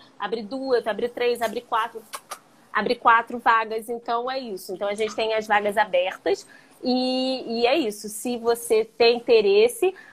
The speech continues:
as pessoas colocaram aqui, "A Ana, querida, a dica dos títulos é fundamental. Dá vontade de contar pra todo mundo quando o título, quando leio um título ruim." Outra coisa que eu vi outro dia, que eu tava atuando como aparecerista, eram títulos autossugestivos,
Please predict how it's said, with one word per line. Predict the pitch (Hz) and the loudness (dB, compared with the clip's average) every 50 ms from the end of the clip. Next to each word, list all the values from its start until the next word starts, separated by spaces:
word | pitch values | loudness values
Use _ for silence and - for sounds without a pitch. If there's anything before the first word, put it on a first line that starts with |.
| - - - | -8 2 6
as | 220 220 226 226 233 240 - _ | 6 8 8 6 4 0 -4 _
pessoas | - 240 240 - 247 247 - | -10 -10 -8 -8 -10 -10 -6
colocaram | - 240 240 233 - 247 233 233 233 | -6 -6 -6 -4 -4 -6 -6 -6 -6
aqui, | 240 233 - 247 233 | -12 -14 -12 -6 -4
"A | 233 240 254 | -2 -2 -2
Ana, | 254 262 277 294 294 294 294 285 | -4 -6 -6 -6 -6 -8 -10 -10
querida, | - 320 277 285 285 233 240 208 208 - - _ _ _ _ - | -10 -10 -10 -8 -6 -4 -4 -4 -6 -10 -18 _ _ _ _ -6
a | 214 233 | -6 -6
dica | 190 214 262 - - 254 | -6 -6 -10 -8 -8 -8
dos | 208 262 220 - - | -8 -8 -12 -14 -14
títulos | - - 285 285 - - 269 254 233 | -6 -4 -4 -4 -4 -6 -6 -2 -2
é | 269 262 | -2 -2
fundamental. | 269 - 285 277 277 277 277 277 277 277 262 233 226 | -2 -4 -4 -2 -2 -2 -2 -4 -4 0 0 0 2
Dá | 220 226 240 | 2 2 0
vontade | 233 247 240 240 233 247 247 226 | 0 0 -4 -2 -2 -2 -2 -4
de | 226 247 | -8 -6
contar | - 247 254 254 233 | -4 -4 -2 -2 -2
pra | 233 - 247 | -2 -2 -6
todo | - - 277 285 262 285 | 0 0 0 0 0 -2
mundo | 277 277 277 - - | -4 -4 -4 -4 -4
quando | 285 262 262 262 | -4 -4 -4 -6
o | - | -10
título, | - - 277 - - 247 - _ _ | -8 -10 -10 -8 -8 -10 -12 _ _
quando | - 254 254 254 254 | -2 -2 -2 0 0
leio | 247 247 247 247 254 247 | 0 0 0 0 0 -2
um | 254 | -4
título | 240 - 254 - 254 254 262 | -8 -10 -10 -8 -6 -8 -6
ruim." | 254 262 247 220 190 190 - _ _ _ _ - - _ _ _ _ _ _ - | -4 -2 -2 -2 -2 -4 -6 _ _ _ _ -20 -20 _ _ _ _ _ _ 6
Outra | 220 233 262 285 277 - 277 247 | 8 8 8 8 6 2 -6 -6
coisa | - - 247 240 240 240 233 240 | -4 -2 0 0 0 -2 -4 -6
que | 240 254 | -4 -4
eu | 233 208 | -4 -2
vi | 208 233 | -2 -2
outro | 226 226 233 233 214 226 | -2 -2 -2 -6 -10 -10
dia, | 190 180 196 220 233 233 233 226 220 | -8 -4 -2 -2 0 4 4 4 4
que | 226 | 4
eu | 226 | 4
tava | - 226 214 233 | 4 6 6 6
atuando | 226 - 233 233 226 226 240 233 | 4 6 4 6 6 4 2 2
como | - 233 226 226 | 2 2 4 4
aparecerista, | 226 220 - - - 233 226 220 233 233 - - 226 208 226 240 247 - - - 226 | 2 0 0 -2 2 2 4 4 2 0 0 0 -2 0 -2 -6 -8 -6 2 4 6
eram | 220 233 233 240 233 | 8 8 6 6 2
títulos | - - - 302 320 - - 311 294 285 269 226 | -6 -4 0 0 0 0 0 -4 -4 -2 0 4
autossugestivos, | 254 240 269 285 - 285 - - 269 247 262 262 247 - - - - 233 220 214 180 165 175 180 - - | 4 4 4 2 -2 -10 -12 -10 -10 -6 -6 -6 -6 -6 -10 -10 -8 -6 -4 -6 -6 -6 -10 -12 -12 -14